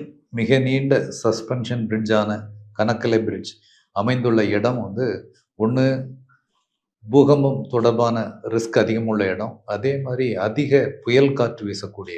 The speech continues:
இடம். So, இந்த ரிஸ்கை தாங்குற மாதிரி சில இன்ஜினியரிங் ஸ்ட்ரக்சர்ஸ் அவங்க ஃபாலோ பண்ணாங்க. குறிப்பா ஃப்ளூயிட் விஸ்கஸ் டேம்பர்ஸ், எண்ணெய் உராய்வு தடுப்பான்கள் பயன்படுத்தப்பட்டிருக்கு. அதே மாதிரி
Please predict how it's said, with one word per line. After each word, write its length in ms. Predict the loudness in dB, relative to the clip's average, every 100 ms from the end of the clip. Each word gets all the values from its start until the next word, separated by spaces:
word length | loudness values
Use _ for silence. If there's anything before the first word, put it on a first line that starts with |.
| -14
இடம். 180 | -18 _ _ -20 _
So, 180 | -4 0
இந்த 220 | 2 2
ரிஸ்கை 360 | 2 0 4 4
தாங்குற 420 | 8 6 8 4 4
மாதிரி 260 | 2 2 0 -4 -14 _ _
சில 240 | -2 4 4 2 -4 -14 _ _ _ _
இன்ஜினியரிங் 600 | -2 0 0 0 0 -2 -8
ஸ்ட்ரக்சர்ஸ் 540 | 0 2 8 8 8
அவங்க 200 | 6 4 0 -4 -4
ஃபாலோ 200 | 0 0 0
பண்ணாங்க. 300 | -4 -8 -10 -12 -10 -2
குறிப்பா 360 | -2 4 4 4 -2 -14 _ _ _ _ _ _
ஃப்ளூயிட் 480 | 6 8 10 6 2 2
விஸ்கஸ் 560 | 4 4 8 8 8 -4 -12 _ 2
டேம்பர்ஸ், 540 | 2 4 2 2 0 -10 _ _ _ _ _ -4
எண்ணெய் 600 | -2 0 2 2 0 -4
உராய்வு 500 | -2 4 6 6 2
தடுப்பான்கள் 760 | 2 0 0 0 -2 -2 -6 -6 -16 _
பயன்படுத்தப்பட்டிருக்கு. 880 | -4 -2 -2 -4 -6 -6 -8 -10 -12 -14 _ _ _
அதே 240 | 0 0
மாதிரி 280 | 2 2 2